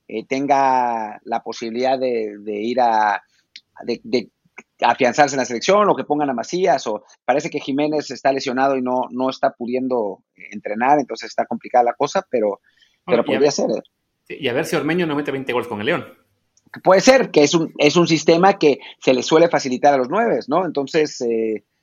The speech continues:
Speaker 1: salvo que te llames Gigliotti, pero
Speaker 2: <laughs>
Speaker 1: sí, pero en general, eh, creo que es un, es un, es un buen lugar al que llegar para, para Ormeño.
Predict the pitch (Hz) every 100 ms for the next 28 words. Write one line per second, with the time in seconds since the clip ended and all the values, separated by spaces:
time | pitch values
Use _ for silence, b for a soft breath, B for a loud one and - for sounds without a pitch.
0 | _ - - 127 117 - 120 123 131 123
1 | 139 180 220 156 - 131 127 123 127 -
2 | B B 123 139 - _ 117 - 156 -
3 | _ b b _ 147 147 147 - 143 143
4 | 170 208 240 - 113 107 - 135 151 147
5 | 147 135 123 - 127 135 131 127 123 117
6 | 107 92 - _ _ _ - 117 147 139
7 | 160 151 139 156 135 131 113 131 175 131
8 | 107 98 _ 110 110 131 214 196